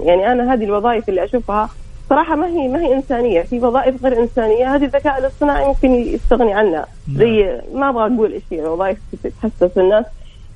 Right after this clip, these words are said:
Speaker 1: لكن إنها ممكن هذه بدالة أستخدم الناس هذول في تجميع البيانات، في مراقبة الآلات، يعني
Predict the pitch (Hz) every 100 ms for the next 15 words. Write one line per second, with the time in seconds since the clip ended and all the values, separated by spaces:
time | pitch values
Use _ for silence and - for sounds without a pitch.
0 | - 190 240 233 269 277 285 311 302 311
1 | 277 247 262 302 - 269 302 285 247 247
2 | 269 269 262 277 277 - 190 202 185 214
3 | 175 170 165 175 190 190 - - 151 190
4 | - 180 185 175 - 165 170 175 180 -
5 | - 117 156